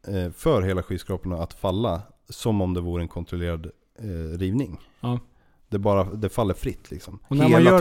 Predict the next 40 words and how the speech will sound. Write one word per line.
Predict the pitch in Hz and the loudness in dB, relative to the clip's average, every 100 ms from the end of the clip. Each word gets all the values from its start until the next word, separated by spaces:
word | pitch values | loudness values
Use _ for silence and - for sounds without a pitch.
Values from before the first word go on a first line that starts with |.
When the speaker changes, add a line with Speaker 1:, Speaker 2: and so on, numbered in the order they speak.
| 160 | 8
Speaker 1:
tornet. | 107 82 - - | 4 0 -10 -4
Speaker 2:
och | 143 | 0
när | 151 | 4
man | 165 | 6
gör | 175 170 | 6 6
en | 151 | 4
kontrollerad | 156 147 151 151 143 139 | 2 2 2 2 2 2
rivning, | 147 151 160 139 | 2 4 4 4
då | 143 | 2
spränger | 139 165 156 139 | 2 4 4 4
man | 135 135 | 2 2
varje | 135 139 | 2 2
våning | 139 147 156 | 4 2 2
i | 120 | 0
stort | - 120 | -4 -6
sett. | 151 143 - | -6 -8 -2
Speaker 1:
Ja. | 127 80 - - | 0 0 -4 -4
Speaker 2:
I | 160 | 0
delar | 131 127 113 | 4 6 8
Speaker 1:
Var-, | 117 117 | 8 6
var-, | 110 | 4
Speaker 2:
liksom. | 110 | 4
Speaker 1:
varje | 110 107 | 4 6
Speaker 2:
Tut, | |
tut, | 110 | 6
tut, | 113 | 6
tut. | 107 | 6
Speaker 1:
varannan | 104 101 95 | 6 4 0
typ. | 87 87 | -2 -4
Speaker 2:
Ja. | |
Speaker 1:
Ja. | 113 101 - - - - - - _ - _ _ - - | -2 -2 -4 -20 -20 -20 -20 -20 _ -20 _ _ -18 0
Och, | 113 110 | 2 4
och | 113 | 4
det | 113 | 4
var | 117 | 4
ju | 117 | 6
ma-, | 120 117 | 4 2
många | 120 117 117 135 | 2 2 2 2
så | 117 | 2
här | 98 90 | 0 -2